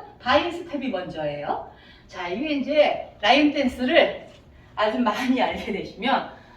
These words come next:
막 헷갈려요. 요게 여기 건지,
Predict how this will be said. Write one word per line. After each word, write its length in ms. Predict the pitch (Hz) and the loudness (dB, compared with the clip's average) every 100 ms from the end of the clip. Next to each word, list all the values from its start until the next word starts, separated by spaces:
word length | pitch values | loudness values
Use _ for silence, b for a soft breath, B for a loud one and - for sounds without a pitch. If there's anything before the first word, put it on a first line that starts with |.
| B | B
막 300 | - - - | -10 -8 -8
헷갈려요. 540 | 240 226 185 160 165 - - - - - _ - | -8 -4 -4 -4 -12 -16 -20 -20 -20 -20 _ -8
요게 360 | 165 185 180 | -6 -6 -6
여기 280 | 170 151 - | -4 -6 -10
건지, 500 | - 170 156 127 120 | -14 -12 -12 -16 -20